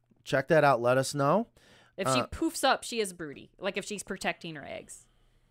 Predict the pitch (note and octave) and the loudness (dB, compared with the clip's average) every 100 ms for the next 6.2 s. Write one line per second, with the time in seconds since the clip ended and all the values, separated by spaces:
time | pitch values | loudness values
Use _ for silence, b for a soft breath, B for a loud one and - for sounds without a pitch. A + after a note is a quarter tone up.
0 | _ _ - b b b b _ _ _ | _ _ -20 b b b b _ _ _
1 | _ - A2 A2 G#2+ C3 A#2 G2+ A#2+ C#3 | _ -14 -10 -8 -4 -4 -4 -8 -4 -2
2 | E3+ - C#3+ B2 D3+ C3 A#2+ B2+ C3 A#2 | -2 0 -2 -2 -6 -6 -6 -2 -2 -2
3 | B2 E3+ F3 D#3+ D#3+ C#3+ D3+ C3+ B2+ C#3+ | -4 -2 -2 -2 -2 -2 -2 0 -2 -2
4 | D3 B2+ C3+ C3+ A#2 A2+ C3 C3 A#2+ A#2+ | -2 -2 -4 -4 -4 -4 -4 -4 -2 -2
5 | A2+ A2+ A2+ G2+ - G3 D3+ A2+ G#2 G2 | -2 -2 -6 -8 -6 -4 -4 -2 -2 0
6 | G2 | -2